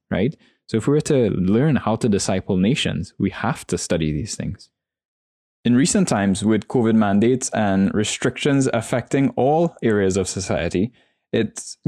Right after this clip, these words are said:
has gotten a lot of Christians talking again about Romans thirteen. <laughs> Uh, you know, Joe Schmo and the Christian down the, the road probably never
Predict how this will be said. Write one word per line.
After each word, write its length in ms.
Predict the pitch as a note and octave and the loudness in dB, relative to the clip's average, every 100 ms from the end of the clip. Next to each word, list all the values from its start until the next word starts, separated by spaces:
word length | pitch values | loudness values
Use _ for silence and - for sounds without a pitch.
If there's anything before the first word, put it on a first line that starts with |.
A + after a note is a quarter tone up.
| B2+ - | -4 -2
has 220 | D3 C3+ | 0 2
gotten 480 | C3 C#3+ G#3 G#3 F#3+ | 2 2 4 4 2
a 140 | D3 C#3+ | 0 2
lot 300 | C#3 C#3 D#3 | 4 4 2
of 140 | E3+ | 0
Christians 400 | - C3 B2 A#2 | -2 -2 0 0
talking 380 | A#2 G2 - G2+ | 2 -2 0 0
again 500 | - G#2+ G#2 F#2+ F#2+ | 2 2 2 2 0
about 340 | - F#2 F#2 F#2 | 0 0 0 2
Romans 400 | G2+ G2 A2 A#2 | 2 4 2 2
thirteen. 500 | G#2 - F2 A1+ - _ _ | 0 0 -2 -4 -12 _ _
<laughs> 360 | _ - A2 | _ -6 0
Uh, 40 | B2+ | 2
you 180 | A2 | 4
know, 280 | A2+ G#2 G2+ - - - - - _ _ - - | 4 2 0 -4 -12 -12 -12 -14 _ _ -10 -2
Joe 200 | A#2 C3 | 2 2
Schmo 440 | C3 C3 C3 C3 | 2 2 4 2
and 300 | B2+ G2 F#2+ | 2 0 2
the 60 | F#2 | 2
Christian 340 | - A2 C#3 | 0 0 2
down 240 | B2 B2 B2 | 4 4 4
the, 180 | A#2 A#2 - _ - | 2 0 -10 _ -2
the 120 | G#2 | 2
road 340 | G#2+ A#2+ C3 | 4 4 2
probably 580 | - B2 C3 C#3 C#3+ C#3+ | 0 2 2 2 2 4
never 720 | A#2 A2 A2 A2+ C3+ C#3 C3 | 4 6 4 4 2 2 0